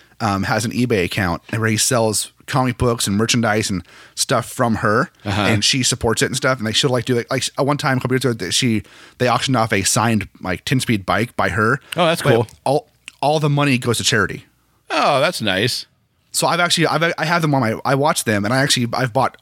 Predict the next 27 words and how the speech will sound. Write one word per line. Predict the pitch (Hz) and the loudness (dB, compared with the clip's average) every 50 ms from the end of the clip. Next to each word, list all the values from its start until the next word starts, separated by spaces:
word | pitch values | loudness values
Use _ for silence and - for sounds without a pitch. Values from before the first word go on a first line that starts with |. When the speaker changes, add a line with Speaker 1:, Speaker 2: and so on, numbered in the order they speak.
| _ - - | _ -20 -10
Speaker 1:
several | - - - 165 156 135 113 | -6 -2 -2 0 0 0 0
comics | - 139 131 131 123 117 | 0 0 0 0 0 -2
from | - 117 | -2 0
them | 101 101 95 | 0 0 0
because | 104 - 113 110 104 | 0 0 0 0 0
they | - 120 110 98 - - - - - - - | 0 -2 -2 -4 -6 -12 -20 -20 -20 -10 -6
sell, | - - - 147 131 | -2 0 0 2 2
they, | 143 143 | 0 0
she | - - 165 160 | 0 2 0 0
sells, | - 143 127 123 - - _ - - - - - 127 | 2 2 0 0 -2 -6 _ -6 -6 -4 -4 -2 0
um, | 120 113 98 92 90 - - - - - | 0 0 -2 -4 -6 -8 -10 -16 -12 -8
exclusive | - - - 160 156 - 143 123 | -8 -4 -2 0 0 2 0 0
signed | - - 139 127 127 123 113 107 - - | 0 0 0 0 2 2 0 -2 -2 -2
True | - 147 135 | -2 -2 0
Blood | - 127 123 104 - | 0 0 0 0 -2
comics. | - - 185 175 165 160 151 151 143 - | -2 -2 0 2 2 2 0 0 -2 -2
And | 123 - | -2 -2
she, | 143 | -2
I'm, | - 135 123 | -2 -2 -2
she's | - - - - - | -4 -4 -6 -6 -4
probably | - 160 151 | -2 0 0
doing | 139 127 107 98 | 2 2 2 2
Daredevil | 110 127 117 - | 2 2 2 0
stuff | - 101 - - | 0 -2 -2 -2
now | 110 95 | -2 -2
too. | 90 - 143 117 104 - - - - - - - - - | -2 0 0 -2 -2 -4 -8 -16 -20 -20 -20 -20 -12 -6
And | - 127 123 107 104 - | -2 0 0 2 0 -2